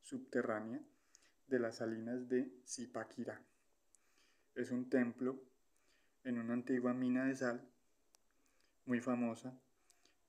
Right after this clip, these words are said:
está a un-, aproximadamente unos cuatrocientos metros de profundidad. Es para los turistas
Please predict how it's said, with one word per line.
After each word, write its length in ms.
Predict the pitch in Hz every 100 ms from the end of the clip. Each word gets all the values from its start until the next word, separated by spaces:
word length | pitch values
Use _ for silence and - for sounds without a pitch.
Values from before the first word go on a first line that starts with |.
| _ _ _
está 340 | 127 - 120 113
a 40 |
un-, 220 | 113 127
aproximadamente 800 | 123 - 120 120 113 117 123 120
unos 180 | 123 123
cuatrocientos 600 | 120 113 117 117 110 123
metros 320 | 123 123 123
de 80 | 123
profundidad. 560 | 123 117 117 110 113 107 - _ _ _ _ _ _ _ _ _ _ _ _ _ _ _ _
Es 420 | 117 - - - _ _ _ _ _ _ _ _ _ _ _ _ -
para 180 | 120
los 180 | 113 110
turistas 640 | - 117 117 - 123 123